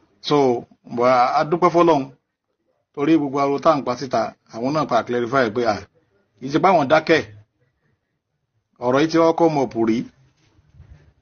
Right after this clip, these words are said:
tí imam sọ wípé nǹkan báyìí, nǹkan báyìí, nǹkan báyìí, nǹkan báyìí ni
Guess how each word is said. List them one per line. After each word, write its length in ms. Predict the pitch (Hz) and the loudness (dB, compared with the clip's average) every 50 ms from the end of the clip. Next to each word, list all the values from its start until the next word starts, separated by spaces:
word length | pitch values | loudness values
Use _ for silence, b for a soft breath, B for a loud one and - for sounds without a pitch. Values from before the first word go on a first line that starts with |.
| _ - | _ -6
tí 160 | - 165 160 170 175 170 170 170 170 170 170 - - - - _ _ - | 0 2 4 4 4 4 4 4 4 2 0 -2 -4 -10 -18 _ _ -16
imam 420 | - 120 120 123 135 151 160 151 135 123 | -10 -6 -4 -2 0 2 2 0 0 -2
sọ 100 | 127 123 | -4 -4
wípé 340 | 127 135 135 123 - 147 147 147 143 143 143 160 170 _ _ _ _ _ _ _ _ - | -4 -4 -4 -4 -2 0 0 0 0 -2 -4 -6 -10 _ _ _ _ _ _ _ _ -10
nǹkan 320 | 123 117 110 - 127 127 | -8 -8 -4 -2 -2 0
báyìí, 180 | 123 151 151 135 | 2 2 0 0
nǹkan 160 | 120 117 123 120 | 0 -2 -2 -2
báyìí, 120 | 139 139 | -2 -2
nǹkan 120 | 117 123 117 | -2 -2 -2
báyìí, 120 | 131 127 | -4 -4
nǹkan 100 | 110 117 | -2 0
báyìí 280 | 127 131 120 110 107 104 | 0 0 0 -2 -4 -6
ni 200 | 104 110 110 | -6 -6 -4